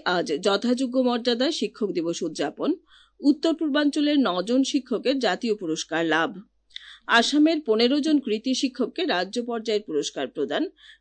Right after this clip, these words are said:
জেলা পর্যায়ে কাছাড় জেলার পঁচিশ জন, শ্রীভূমি জেলার পঁয়তাল্লিশ জন এবং হাইলাকান্দি জেলার সাঁইত্রিশ জন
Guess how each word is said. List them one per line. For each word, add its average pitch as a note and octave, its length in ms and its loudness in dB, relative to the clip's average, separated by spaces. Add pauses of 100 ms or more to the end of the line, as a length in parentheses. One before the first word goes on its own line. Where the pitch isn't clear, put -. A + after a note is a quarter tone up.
(120)
জেলা B3+ 300 4
পর্যায়ে D#4 460 0
কাছাড় A#3 420 -2
জেলার C4+ 280 0
পঁচিশ A#3 480 -6
জন, F4 140 -4
শ্রীভূমি G#3+ 460 -4
জেলার F3+ 280 0
পঁয়তাল্লিশ A3 580 -6
জন C#4+ 240 -2
এবং E3 260 -6
হাইলাকান্দি A#3 560 -4
জেলার G#3+ 260 -2
সাঁইত্রিশ C4 540 -6
জন C4 260 0